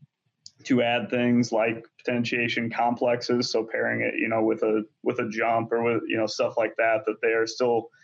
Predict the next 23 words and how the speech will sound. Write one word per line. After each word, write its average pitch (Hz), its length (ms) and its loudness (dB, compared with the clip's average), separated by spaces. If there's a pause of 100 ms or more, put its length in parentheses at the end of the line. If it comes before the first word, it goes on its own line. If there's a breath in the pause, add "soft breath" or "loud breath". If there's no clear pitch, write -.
(220 soft breath)
uh, 110 220 4
going 120 320 0
to 113 80 0
be 117 100 0
able 113 280 2
to 107 480 0
maybe 113 340 0
carry 117 400 0
some 113 220 -2
sort 113 280 2
of 110 120 -6
potentiating 117 560 -2
effect 113 340 -2
from 117 180 -2
the 113 80 -2
clusters 117 560 0
because 117 320 -2
you're 110 80 -2
not 113 200 2
overwhelming 113 600 2
them 110 180 -2
with 113 160 -6
fatigue, 117 520 -4